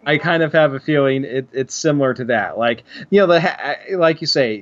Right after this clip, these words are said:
Speaker 1: growing up in the Aykroyd household probably ruled. You know, it v-, probably was a perfectly fine family to grow up with. Da, da, da, da.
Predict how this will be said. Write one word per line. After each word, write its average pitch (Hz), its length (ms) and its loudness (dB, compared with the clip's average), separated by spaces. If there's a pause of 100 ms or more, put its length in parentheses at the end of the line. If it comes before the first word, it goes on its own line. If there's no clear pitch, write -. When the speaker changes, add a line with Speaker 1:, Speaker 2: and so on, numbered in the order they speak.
Speaker 1:
growing 160 280 0
up 156 180 2
in 147 60 -2
the 139 120 0
Aykroyd 135 500 0
household 123 760 0 (100)
probably 117 380 0
ruled. 160 640 4 (340)
You 123 120 -2
know, 117 400 2
it 120 160 -4
v-, 127 240 -2
probably 139 440 2
was 120 200 -6
a 113 40 -20
perfectly 151 420 -2
fine 131 600 0 (140)
family 131 340 0
to 117 80 -2
grow 139 340 4
up 151 140 0
with. 147 520 2
Da, 135 100 4
da, 127 260 2
da, 135 60 0 (360)
da. 151 60 -12